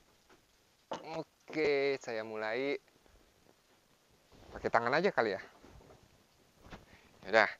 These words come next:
em, nih teh manisnya. Saya ambil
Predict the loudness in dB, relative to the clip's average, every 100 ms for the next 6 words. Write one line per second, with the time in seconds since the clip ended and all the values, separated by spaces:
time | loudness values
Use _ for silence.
0 | -16 -20 -12 0 0 0 -4 -6 -8 -8
1 | -10 -14 -20 _ _ _ _ -8 -6 -6
2 | -8 -8 -6 -4 -2 -2 -8 _ _ _
3 | -14 -14 -16 _ _ _ -20 -20 -20 _
4 | _ _ _ _ _ _ -20 -20 -16 -2
5 | 2 2 2 2 2